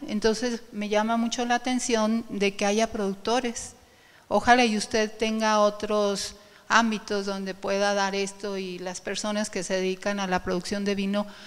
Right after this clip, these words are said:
para que sea algo que se sume a la salud de, del mexicano, a lo mejor consumiendo más ese vino de mesa y saber cuál en realidad tiene esa calidad para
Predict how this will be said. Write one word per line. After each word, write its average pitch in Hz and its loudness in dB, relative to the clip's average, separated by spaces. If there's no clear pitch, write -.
para 202 4
que 196 0
sea 226 6
algo 233 -2
que 202 -2
se 196 0
sume 226 0
a 214 2
la 185 -2
salud 196 0
de, 190 -2
del 190 -4
mexicano, 185 -2
a 196 0
lo 190 0
mejor 190 -4
consumiendo 208 -4
más 190 -4
ese 196 -6
vino 196 -6
de 208 -6
mesa 202 -6
y 202 -8
saber 196 -4
cuál 208 6
en 226 -2
realidad 214 0
tiene 214 -4
esa 214 -4
calidad 196 -4
para 196 0